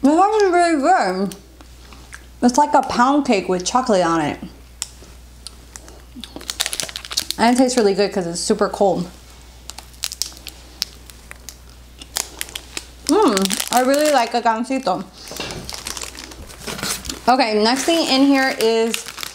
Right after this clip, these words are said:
called, and I'm not gonna eat, like, everything fully w-, through because a lot of these are kinda, like, Swedish and I don't want to, like, overdo it.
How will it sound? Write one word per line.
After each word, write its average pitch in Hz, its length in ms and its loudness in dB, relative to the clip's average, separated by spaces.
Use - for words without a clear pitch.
called, 233 440 4
and - 1300 -4
I'm 269 40 4
not 285 100 2
gonna 311 120 2
eat, 285 240 2
like, 208 220 2
everything 220 480 0
fully 214 300 4
w-, 185 220 -2
through 226 320 2
because 214 720 -2
a 247 60 6
lot 240 200 4
of 262 80 0
these 311 160 4
are 311 60 4
kinda, 269 200 2
like, 226 180 2
Swedish 233 560 0
and 208 220 0
I 196 80 2
don't 196 240 2
want 196 240 2
to, 196 120 2
like, 180 200 0
overdo 196 420 4
it. 240 240 2